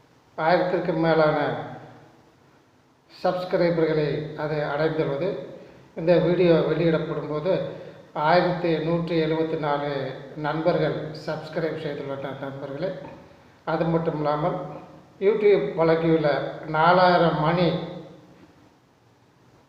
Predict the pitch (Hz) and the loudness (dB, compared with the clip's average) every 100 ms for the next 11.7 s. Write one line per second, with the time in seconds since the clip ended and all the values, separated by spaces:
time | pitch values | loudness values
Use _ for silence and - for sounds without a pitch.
0 | _ - 165 170 175 180 175 170 170 151 | _ -6 -2 2 4 4 4 2 0 0
1 | - 156 139 156 170 160 156 156 151 147 | 0 0 0 -2 -2 -2 -2 -2 -2 -4
2 | 139 147 151 139 160 185 - 160 165 170 | -4 -6 -6 -4 -4 -4 -2 -2 0 0
3 | 170 160 151 160 170 160 151 156 156 151 | 0 0 -2 0 0 0 -2 -4 -4 -4
4 | 127 - - - - 151 160 147 139 147 | -6 -10 -14 -18 -12 -6 -4 -4 -8 -8
5 | 143 143 202 - - - - - - 170 | -6 -6 -8 -10 -16 -20 -20 -12 -2 2
6 | 165 170 156 147 160 170 170 170 180 165 | 4 4 2 2 4 4 4 0 -2 0
7 | 151 160 165 156 151 147 131 - 147 160 | 0 -2 -4 -2 -2 -2 -4 -6 -6 -4
8 | 170 156 151 175 156 - - - - - | -4 -4 -2 -2 -4 -6 -12 -16 -20 -14
9 | - 165 165 160 151 147 151 190 165 160 | -4 0 2 2 2 0 0 0 2 0
10 | - 151 160 156 - 160 156 - - - | -2 -2 0 -2 -2 -2 -2 -2 -8 -4
11 | 156 156 175 165 160 156 | -2 0 2 4 4 4